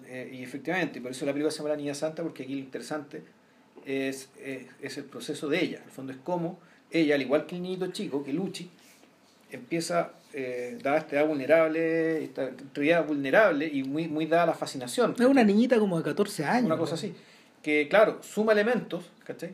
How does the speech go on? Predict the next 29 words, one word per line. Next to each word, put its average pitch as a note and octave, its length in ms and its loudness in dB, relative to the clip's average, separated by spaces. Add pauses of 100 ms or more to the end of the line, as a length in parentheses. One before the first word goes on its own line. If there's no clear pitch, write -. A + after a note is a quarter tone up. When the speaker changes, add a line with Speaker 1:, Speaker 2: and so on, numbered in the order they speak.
Speaker 1:
Suma F#3+ 220 -4
los F3 120 4
elementos F3 540 0
de D3 140 2
las - 80 -2
cosas - 260 -8
que - 80 -8
le E3+ 60 -4
dicen E3+ 140 -6
en E3+ 60 -4
la E3 60 2
catequesis, C#3 480 -2
por G#2+ 160 -12
un F#2 140 -16
lado. - 200 -20
Speaker 2:
Claro. G3 460 2
Speaker 1:
O B2 100 -6
las B2+ 120 -4
cosas D#3 180 -8
que D3 60 -4
le D#3 60 -2
dicen D3+ 140 -10
sus D#3+ 140 -14
padres D#3 560 0
y B2+ 80 -8
lo C3+ 100 2
que C3+ 80 0
le C3+ 120 2
pasa. G3 380 4